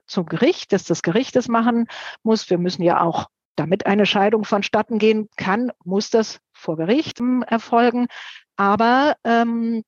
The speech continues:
es müssen ja Lösungen gefunden werden, ähm, in Einvernehmen. Denn das Wichtigste für die Kinder in einer solchen Situation ist, dass die Eltern Eltern bleiben. Das passt ja auch zu deinem ganzen Podcast, Familie bleiben.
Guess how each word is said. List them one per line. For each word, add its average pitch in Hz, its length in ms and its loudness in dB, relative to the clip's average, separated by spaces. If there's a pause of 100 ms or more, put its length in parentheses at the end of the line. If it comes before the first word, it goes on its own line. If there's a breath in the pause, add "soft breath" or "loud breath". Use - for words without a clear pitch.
(480)
es 247 140 -6
müssen 247 280 -4
ja 240 80 2
Lösungen 214 340 -2
gefunden 190 640 -4
werden, 196 600 2 (480 loud breath)
ähm, 196 580 2 (140)
in 185 420 0 (140)
Einvernehmen. 170 760 -2
Denn 175 160 0
das 185 220 0
Wichtigste 269 460 0
für - 120 -6
die 180 140 -2
Kinder 269 640 2 (720)
in 202 220 2
einer 175 320 -2
solchen 185 360 -2
Situation 180 800 -4
ist, - 320 -4
dass 175 220 -2
die - 260 -4
Eltern 262 640 2
Eltern 208 380 2
bleiben. 240 320 0
Das - 140 -4
passt - 320 -6
ja 220 120 2
auch - 180 -4
zu - 160 -10
deinem 170 320 -4
ganzen 170 520 -4
Podcast, 262 580 0
Familie 240 600 2
bleiben. 208 540 2